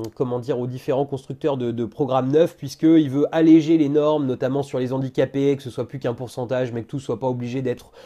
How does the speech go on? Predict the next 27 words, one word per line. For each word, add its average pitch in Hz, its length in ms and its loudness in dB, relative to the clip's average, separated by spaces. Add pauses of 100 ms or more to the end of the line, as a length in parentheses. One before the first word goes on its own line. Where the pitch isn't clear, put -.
(140)
aux 139 140 0
normes 147 260 6
handicapées. 143 720 2 (240)
Et 131 140 0
il 139 80 2
veut 151 100 6
aussi, 170 600 4
euh, 123 640 0 (160)
alléger 147 420 0
la 147 80 4
procédure 143 540 -2
en 127 100 0 (140)
matière 127 400 -6
d'obligation 156 760 2
de 135 100 0
stationnement, 139 680 2
parce 123 140 -6
qu'en 120 140 -2
fait, 135 200 -6
en 123 80 -4
gros, 120 180 0
quand 120 200 -6
on 117 40 -8
construit 127 360 -8
un 127 40 -2
logement 120 300 -2
neuf, 139 320 0